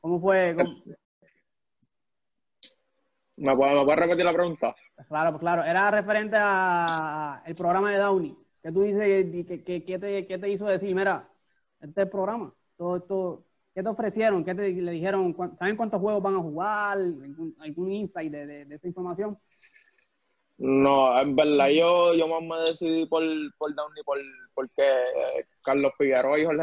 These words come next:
Speaker 2: León, que son los que están llevando el programa, este, en verdad están bien comprometidos con, con, con nosotros, con los atletas, y en verdad, este,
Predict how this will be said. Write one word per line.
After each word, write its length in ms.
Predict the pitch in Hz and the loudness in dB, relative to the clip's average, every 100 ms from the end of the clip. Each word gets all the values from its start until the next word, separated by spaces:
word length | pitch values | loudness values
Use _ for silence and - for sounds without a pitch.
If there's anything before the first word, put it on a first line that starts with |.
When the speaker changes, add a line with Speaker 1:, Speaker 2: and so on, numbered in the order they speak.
| 147 | 2
Speaker 2:
León, 220 | 147 160 | 2 -2
que 80 | 135 | -4
son 140 | 135 | -2
los 100 | 135 135 | -4 -4
que 80 | 135 | -6
están 280 | - 143 | -6 -4
llevando 400 | 139 139 139 139 | -2 -2 -2 0
el 120 | 139 - | 0 0
programa, 540 | 135 131 156 143 117 - _ _ _ | 0 0 0 -2 -6 -12 _ _ _
este, 480 | - 127 - 127 123 - | -2 -2 0 -2 -2 -4
en 140 | 123 | -4
verdad 300 | 123 120 120 | -2 2 2
están 220 | 127 139 139 | 0 -2 -6
bien 140 | 139 | -4
comprometidos 640 | 147 143 147 147 147 139 - | -4 -2 0 2 4 2 2
con, 440 | 147 139 135 131 | -2 -2 -4 -6
con, 400 | 131 131 127 127 | -4 -4 -4 -4
con 180 | 117 123 | -2 -2
nosotros, 320 | 117 131 139 | 0 2 4
con 160 | 143 143 | 4 6
los 140 | 147 | 6
atletas, 480 | 135 127 156 165 151 135 | 6 4 4 4 2 0
y 360 | 127 120 117 113 | -2 -4 -6 -10
en 120 | 117 | -6
verdad, 520 | 113 113 117 127 135 - _ _ _ _ _ | -4 0 2 4 2 0 _ _ _ _ _
este, 1160 | - 123 - 127 123 120 117 117 113 110 110 117 | -2 -2 0 2 4 4 2 0 0 -2 -6 -10